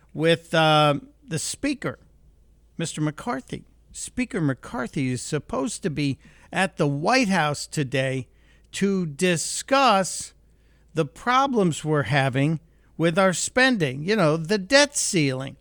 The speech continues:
And the G O P wants to make some changes to the way we spend money, but we need the Democrats and the president on board. Now, the president is saying, "No, there's no,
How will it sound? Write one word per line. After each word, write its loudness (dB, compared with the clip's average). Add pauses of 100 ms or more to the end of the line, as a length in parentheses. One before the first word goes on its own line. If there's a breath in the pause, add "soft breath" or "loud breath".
(1300)
And 2
the 0
G 0
O 6
P 0
wants 0
to 2
make -2
some -4
changes 0
to -2
the 2
way 4
we 4
spend 2
money, 2 (580)
but 2
we 0
need 2
the 0
Democrats 4
and 4
the 2
president 0
on 2
board. 2
Now, 2
the 0
president 0
is -4
saying, 2
"No, 6
there's 0
no, 4